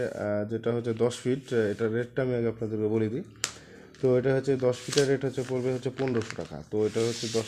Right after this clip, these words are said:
ফিটের রেট কত পড়বে? পনেরোশো টাকা। তো আমি দেখিয়ে দিই, এটা হচ্ছে made in Vietnam, ইয়াংসন, দেখতে পাচ্ছেন এখানে ইয়াংসন লেখা রয়েছে,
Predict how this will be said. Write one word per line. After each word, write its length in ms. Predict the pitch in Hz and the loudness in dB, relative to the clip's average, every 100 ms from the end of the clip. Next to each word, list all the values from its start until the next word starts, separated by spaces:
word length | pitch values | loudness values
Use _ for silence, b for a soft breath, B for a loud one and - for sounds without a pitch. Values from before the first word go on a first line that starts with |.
| - | -4
ফিটের 220 | 117 120 | -4 0
রেট 140 | 143 156 | 0 -2
কত 160 | 107 110 | -4 -2
পড়বে? 260 | 110 127 160 113 | -2 -2 -4 -2
পনেরোশো 340 | 104 95 - | 0 0 -4
টাকা। 200 | 90 67 - - - B B B - | -6 -8 -10 -16 -20 B B B 0
তো 60 | |
আমি 120 | 127 | 2
দেখিয়ে 280 | 127 143 156 | 4 4 4
দিই, 100 | 131 | 6
এটা 140 | 135 139 | 6 6
হচ্ছে 160 | 131 | 6
made 180 | 123 127 | 4 4
in 120 | 127 | 2
Vietnam, 420 | 123 123 117 127 127 | 2 0 2 2 6
ইয়াংসন, 540 | 113 113 110 127 131 | 6 4 2 -2 0
দেখতে 260 | 110 110 107 | -2 -2 -4
পাচ্ছেন 260 | 107 113 | -2 -2
এখানে 200 | 110 107 | 0 2
ইয়াংসন 360 | 107 107 104 107 | 2 2 0 0
লেখা 280 | 101 113 127 | 0 0 2
রয়েছে, 400 | 117 107 - | 4 2 2